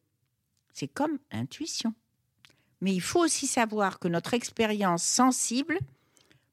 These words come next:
peut être éloignée de la réalité physique. Autrement dit, ça n'est pas des objets isolés que nous voyons dans l'existence. C'est les relations qui sont au centre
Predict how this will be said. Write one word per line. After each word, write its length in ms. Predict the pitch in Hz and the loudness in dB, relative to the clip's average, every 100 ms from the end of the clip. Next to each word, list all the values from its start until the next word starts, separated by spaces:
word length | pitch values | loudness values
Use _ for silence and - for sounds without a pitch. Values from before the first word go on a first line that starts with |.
| _ | _
peut 180 | - 285 | 4 4
être 320 | 320 392 - | 4 0 0
éloignée 640 | 302 285 294 277 277 277 | 0 4 6 6 6 4
de 100 | 185 | 2
la 160 | 180 165 | 2 2
réalité 580 | 175 165 165 170 - 214 | 2 0 0 -4 0 0
physique. 680 | - 190 175 190 - - - _ _ _ _ _ _ _ _ _ _ _ _ _ _ _ - | 0 -2 -2 -2 -6 -16 -20 _ _ _ _ _ _ _ _ _ _ _ _ _ _ _ -8
Autrement 480 | 165 - 247 214 185 | -6 -2 0 0 0
dit, 260 | 190 285 - _ _ _ _ _ _ | -2 -4 -6 _ _ _ _ _ _
ça 220 | - - | -6 -2
n'est 120 | 196 196 | -2 -2
pas 220 | - 381 | -2 0
des 280 | 220 175 202 | 0 2 0
objets 420 | 175 175 240 247 | 0 0 2 2
isolés 680 | 190 175 220 311 403 330 _ _ _ | 0 2 4 4 2 0 _ _ _
que 100 | - | -2
nous 280 | 190 185 185 - - | 0 0 -4 -8 -14
voyons 580 | 151 175 196 175 202 190 | -4 4 4 4 0 0
dans 160 | 165 156 | 0 0
l'existence. 880 | 151 143 156 - 160 143 131 - - _ _ _ _ - | -2 -4 -6 -2 0 0 -4 -12 -20 _ _ _ _ -2
C'est 200 | - 208 | 0 4
les 140 | 202 | 2
relations 840 | - 285 349 311 - - 294 302 | 4 4 6 4 2 0 4 4
qui 200 | 302 233 | 4 -2
sont 300 | 214 240 233 | 2 2 4
au 80 | 220 | 2
centre 580 | - - 262 269 - | 2 4 4 2 -6